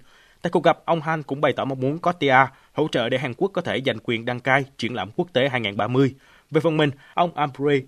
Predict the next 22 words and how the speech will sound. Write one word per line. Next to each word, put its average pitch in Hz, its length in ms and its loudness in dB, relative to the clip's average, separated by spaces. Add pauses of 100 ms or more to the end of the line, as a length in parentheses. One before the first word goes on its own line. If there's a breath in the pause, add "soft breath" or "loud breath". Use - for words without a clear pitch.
mong 156 180 -2
muốn 180 220 0
Hàn 135 260 -2
Quốc 240 200 0
tiếp 247 120 -2
tục 175 100 -4
tăng 170 120 -4
cường 147 160 -2
hợp 127 140 -8
tác 202 140 -4
đa 170 120 0
phương 170 320 0
với 135 120 -2
các 202 200 -4
quốc 220 140 -2
gia 139 160 0
chia 131 240 -2
sẻ 95 260 -2
giá 135 180 -2
trị 92 280 -6
toàn 101 160 -4
cầu 101 280 -2